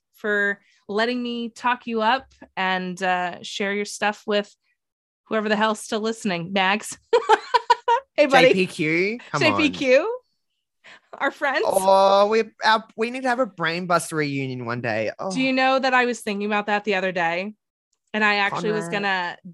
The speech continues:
Speaker 1: D M our group and be like, "Do you guys wanna do, like, a little reunion, like, a full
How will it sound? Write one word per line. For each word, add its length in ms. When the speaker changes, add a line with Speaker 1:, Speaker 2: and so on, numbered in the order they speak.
Speaker 1:
D 160
M 160
our 140
group 440
and 140
be 120
like, 460
"Do 100
you 60
guys 220
wanna 220
do, 140
like, 180
a 40
little 220
reunion, 520
like, 140
a 80
full 640